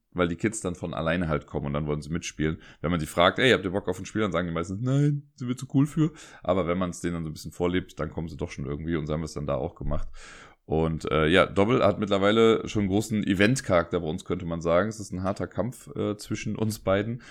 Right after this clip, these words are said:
Und bisher konnte ich immer gewinnen, aber dieses Mal hat sie gewonnen. Relativ knapp. Ich glaube, sie hatte irgendwie vier Karten mehr oder so. Und das hat meinen Ehrgeiz auf jeden Fall nochmal neu entfacht. Ich möchte eine Revanche im neuen Jahr. Ein weiteres Spiel, das wir in der Schule gespielt haben und da dann nicht nur zu zweit, <laughs> sondern auch jeweils dann mit Kindern,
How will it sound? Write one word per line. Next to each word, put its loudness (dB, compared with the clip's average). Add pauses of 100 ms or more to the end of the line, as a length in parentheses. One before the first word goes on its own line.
(360)
Und -2
bisher 6
konnte 4
ich 2
immer 4
gewinnen, 4
aber 8
dieses 0
Mal 0
hat -4
sie -6
gewonnen. -8 (100)
Relativ 0
knapp. -4
Ich -20
glaube, -2
sie 0
hatte -4
irgendwie -4
vier -6
Karten -4
mehr -2
oder 0
so. 2 (540)
Und -4
das -4
hat -4
meinen -2
Ehrgeiz -4
auf -8
jeden -6
Fall -6
nochmal -8
neu -4
entfacht. -10
Ich -16
möchte -4
eine -6
Revanche -8
im -10
neuen -6
Jahr. -10 (960)
Ein 2
weiteres 4
Spiel, 0
das -2
wir -4
in -4
der -4
Schule -4
gespielt -6
haben 0
und -8
da 8
dann 2
nicht -4
nur -2
zu -10
zweit, 2
<laughs> -2
sondern 2
auch -2
jeweils -4
dann -2
mit -4
Kindern, -4